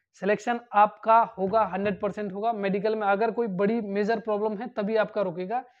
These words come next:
छोटी-छोटी कोई भी प्रॉब्लम है तो आपका मेडिकल नहीं रुकेगा। बहुत सी बात आपको रिमेडिकल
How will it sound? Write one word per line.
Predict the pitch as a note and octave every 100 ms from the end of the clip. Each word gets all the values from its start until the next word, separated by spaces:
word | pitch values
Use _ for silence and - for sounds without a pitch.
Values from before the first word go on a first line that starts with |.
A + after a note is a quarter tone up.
| _ _
छोटी-छोटी | - G#3 C4 B3
कोई | A3+ A#3+
भी | A#3
प्रॉब्लम | G3+ G#3+ G3+ G#3
है | A#3+
तो | G#3+
आपका | F#3 G#3+ A3
मेडिकल | G3+ F#3 F#3+ A3
नहीं | F#3+
रुकेगा। | D3 D3+ C#3 C#3 _ _ _
बहुत | F#3 G3
सी |
बात | A3 A3
आपको | G#3+ G#3+
रिमेडिकल | G3 G3 G3+ G#3+ G#3+ G#3+